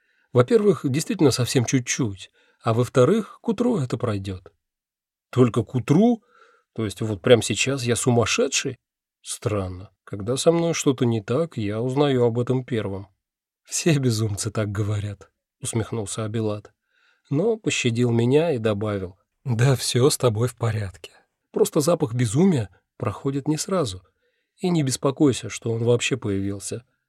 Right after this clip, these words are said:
Обычное дело, вечная беда начинающих знахарей». «Но я-то не знахарь». «Извини, но твои слова противоречат поступкам.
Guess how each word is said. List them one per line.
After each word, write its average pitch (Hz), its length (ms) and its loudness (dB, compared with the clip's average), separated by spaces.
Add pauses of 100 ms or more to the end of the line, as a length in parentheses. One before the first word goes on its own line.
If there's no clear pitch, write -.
(160)
Обычное 175 500 0
дело, 160 380 -4 (320)
вечная 156 480 0
беда 120 340 0
начинающих 107 720 -4
знахарей». 101 640 -8 (440)
«Но 117 120 4
я-то 110 280 6
не 98 120 -2
знахарь». 110 480 -6 (560)
«Извини, 101 800 4
но 127 220 6
твои 117 320 4
слова 110 420 0
противоречат 104 760 0
поступкам. - 600 -4